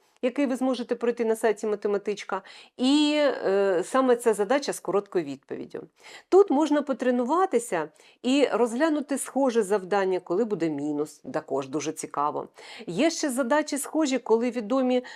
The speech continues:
сума синуса або різниця і косинуса, але там не може бути число п'ять, ну, нехай буде якесь деяке число, е, наприклад, b.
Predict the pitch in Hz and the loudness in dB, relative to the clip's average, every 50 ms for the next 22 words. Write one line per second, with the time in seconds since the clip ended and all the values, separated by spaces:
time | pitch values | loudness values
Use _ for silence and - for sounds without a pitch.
0 | - _ - - - 269 277 262 254 254 254 - - - 294 330 302 254 214 214 | -20 _ -14 -6 0 2 4 6 6 4 4 0 -2 0 2 2 4 4 2 2
1 | - - 170 - - 175 185 165 190 196 185 190 160 175 180 170 165 - 185 - | 2 -2 -2 0 2 0 0 2 2 0 0 0 -2 0 -2 -2 -2 -2 -4 -4
2 | - - 269 277 - - 165 156 156 156 - 175 165 165 170 165 - 180 165 151 | -2 -2 -4 -4 -2 0 2 2 2 0 0 -2 0 0 -2 -2 -2 -4 -4 -2
3 | - 170 170 180 175 180 170 170 170 175 185 185 185 175 185 170 156 165 165 175 | 0 0 0 0 2 0 -2 0 0 0 2 2 0 0 0 -4 -6 -4 -4 -6
4 | 165 - - 165 - - 180 180 - 214 254 311 294 294 - - - - - - | -6 -4 -6 -8 -2 -2 -4 -4 -2 -2 0 0 0 -2 -4 -14 -20 -18 -8 -2
5 | 277 285 254 202 196 - 214 214 180 180 156 160 160 - 190 196 - - - - | 2 4 4 4 4 2 0 0 0 0 0 0 2 2 0 -4 -4 -8 -18 -10
6 | - 151 202 240 247 226 - - 180 170 - 170 170 - - 185 185 185 185 - | 0 4 6 6 6 4 2 0 -6 -4 -4 -8 -8 -4 0 2 2 2 2 -2
7 | - - - - - - 160 160 160 160 156 156 147 120 - 160 165 160 - 233 | -12 -18 -18 -14 -8 -4 -2 0 2 2 2 2 2 0 2 0 0 0 0 -6
8 | 233 - 175 165 147 143 135 143 127 123 | 0 0 0 0 0 -2 -2 0 0 0